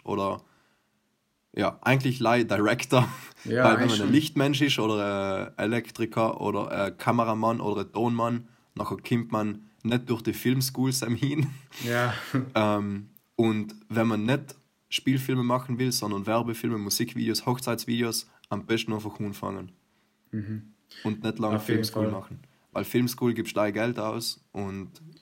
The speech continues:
Speaker 2: Und
Speaker 1: verwendest
Speaker 2: von
Speaker 1: mit
Speaker 2: mir aus sagen, die Zeit, die du investierst in, ähm, dass dir jemand etwas
Speaker 1: Yes.
Speaker 2: vorkaut, ist viel zu lang oder viel zu viel Zeit, die du einfach sch-, verschwendest, dir das selber beizubringen.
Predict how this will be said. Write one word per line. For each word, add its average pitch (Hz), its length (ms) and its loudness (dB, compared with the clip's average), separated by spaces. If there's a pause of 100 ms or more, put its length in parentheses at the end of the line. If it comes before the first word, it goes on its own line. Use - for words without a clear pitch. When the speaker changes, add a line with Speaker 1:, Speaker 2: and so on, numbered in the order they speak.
(120)
Speaker 2:
Und - 120 -12
Speaker 1:
verwendest 113 420 4
Speaker 2:
von 127 100 4
Speaker 1:
mit 135 100 6
Speaker 2:
mir 147 100 4
aus 135 160 0
sagen, 131 220 0
die 117 100 0
Zeit, 131 340 2
die 117 80 0
du 123 120 2
investierst 127 680 -2
in, 107 260 -2 (420)
ähm, 107 440 0
dass - 200 -6
dir 127 100 2
jemand 117 180 0
etwas 101 140 0
Speaker 1:
Yes. 82 80 -2
Speaker 2:
vorkaut, 131 760 2 (140)
ist - 140 -8
viel 147 260 0
zu 131 160 -2
lang 127 460 0 (260)
oder 117 140 -4
viel 131 160 -6
zu 127 80 -8
viel 117 80 -6
Zeit, 120 240 2
die 110 60 -2
du 120 120 0
einfach 113 160 -6
sch-, - 180 -10
verschwendest, 117 600 -4
dir 110 100 -2
das 107 160 -4
selber 113 220 0 (160)
beizubringen. 107 580 -4